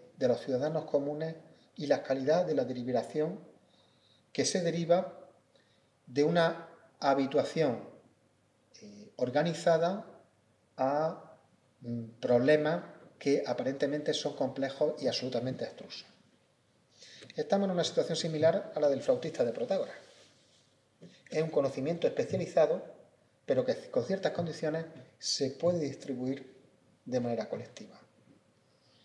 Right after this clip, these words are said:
El sorteo, eh,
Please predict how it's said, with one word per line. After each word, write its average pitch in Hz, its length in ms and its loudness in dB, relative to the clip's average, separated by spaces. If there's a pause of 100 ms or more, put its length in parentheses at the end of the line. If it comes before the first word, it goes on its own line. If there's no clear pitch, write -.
(1200)
El 127 120 0
sorteo, 139 540 4 (1800)
eh, 104 800 -12